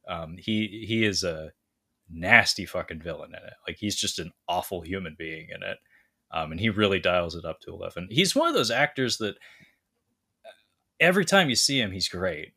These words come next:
It's just, in American cinema, we didn't get very many glimpses of him. Like, he's in, uh, Kiss of the Dragon, uh, the Jet Li movie, and, uh, The Patriot as the, uh, French fella who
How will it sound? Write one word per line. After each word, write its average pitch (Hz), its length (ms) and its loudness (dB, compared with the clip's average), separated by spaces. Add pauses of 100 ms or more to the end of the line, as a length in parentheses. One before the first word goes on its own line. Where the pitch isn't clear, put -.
(180)
It's 90 220 -2
just, - 340 -2
in 104 120 0
American 104 520 2
cinema, 90 560 -6
we 95 140 -8
didn't 95 280 -6
get 87 240 -8 (140)
very 92 300 -4
many 90 220 -8
glimpses 92 500 -6
of 101 140 -8
him. 104 200 -6
Like, 90 200 -10
he's 101 160 -2
in, 95 380 -2 (680)
uh, 82 580 0 (760)
Kiss - 300 2
of 92 80 -6
the 90 160 -10
Dragon, 92 680 -4 (200)
uh, 82 140 -8
the 82 100 -8
Jet 85 240 -2
Li 90 140 -6
movie, 87 680 -10
and, 82 180 -8
uh, 80 300 -4
The - 100 -14
Patriot 104 680 -2 (280)
as 85 220 -4
the, 85 420 -8 (600)
uh, 82 200 -2
French 98 360 0
fella 95 380 2
who 92 260 -2